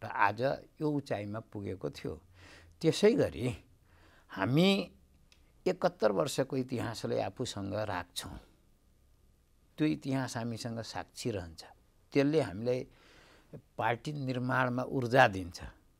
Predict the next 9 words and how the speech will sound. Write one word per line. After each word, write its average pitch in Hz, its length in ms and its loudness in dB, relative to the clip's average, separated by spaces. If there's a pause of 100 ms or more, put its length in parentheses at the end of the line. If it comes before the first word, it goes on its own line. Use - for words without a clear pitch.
(360)
त्यसले 143 320 -2
हामीलाई 120 320 0
पार्टीको 127 640 -2
सङ्गठन 127 640 -4
विस्तारमा 120 800 0
प्रेरणा 135 560 2
दिन्छ, 98 300 -4 (1000)
बल 156 340 10
दिन्छ। 113 320 0